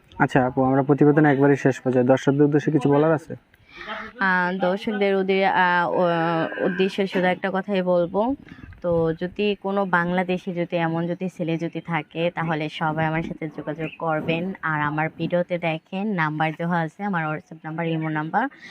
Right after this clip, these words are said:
Speaker 2: তো আমার WhatsApp নাম্বারে কি ইমো নাম্বার আগে আমাকে ফোন দিবেন, তাহলে আমাকে পেয়ে যাবেন। আর আমি এমনই একটা মানুষ খুঁজি,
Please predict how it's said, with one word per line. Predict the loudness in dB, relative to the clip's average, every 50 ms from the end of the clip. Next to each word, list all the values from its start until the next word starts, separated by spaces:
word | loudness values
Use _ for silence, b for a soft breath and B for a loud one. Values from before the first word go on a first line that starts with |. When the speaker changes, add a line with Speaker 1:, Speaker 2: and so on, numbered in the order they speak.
| B B B B
Speaker 2:
তো | B 0
আমার | 2 2 4
WhatsApp | 4 4 4 4 4 2 2
নাম্বারে | 2 2 2 0 0 0
কি | 0 0
ইমো | -2 0 0
নাম্বার | 0 0 2 2 2
আগে | 2 2 2 0
আমাকে | 0 0 0 -2 -6 -8
ফোন | -8 -6 -6 -4 -4 -4
দিবেন, | -2 0 0 0 2
তাহলে | 2 0 0 0 0 0 0
আমাকে | 2 2 0 0 -4 -8
পেয়ে | -6 -4 -4 -2
যাবেন। | 0 0 0 0 0 -2 -2 -2
আর | -2 -2 0 0 0
আমি | -2 -2 -2 -4 -4
এমনই | -4 -2 0 2 2 2 2
একটা | 2 0 0 0
মানুষ | 0 2 2 2 0 0 -2 -4 -6
খুঁজি, | -4 -2 -2 0 0 0 -2